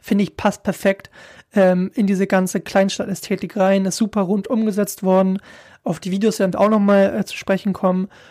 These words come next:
Und deswegen ist auf jeden Fall, oder ist auf jeden Fall das Kleinstadt,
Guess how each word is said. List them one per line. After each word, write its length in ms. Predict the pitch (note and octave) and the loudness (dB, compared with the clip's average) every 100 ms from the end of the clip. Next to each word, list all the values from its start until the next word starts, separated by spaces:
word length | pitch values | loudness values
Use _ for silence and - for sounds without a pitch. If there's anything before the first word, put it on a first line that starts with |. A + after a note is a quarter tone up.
| - | -4
Und 80 | F#3 | -2
deswegen 300 | - G3 F#3+ | 2 0 0
ist 120 | F3+ | -2
auf 120 | F#3 - | -6 -2
jeden 160 | F#3+ | -2
Fall, 400 | F3+ F#3+ F#3 F3+ C4 | -2 0 2 2 -2
oder 180 | G3+ | -4
ist 120 | G#3+ - | -4 -6
auf 160 | - | -2
jeden 200 | G3+ A3 | 0 0
Fall 160 | - F#3+ | 0 -4
das 180 | F3 - | -4 -2
Kleinstadt, 640 | F#3+ G#3 - G#3 G3 | 0 0 0 -2 -2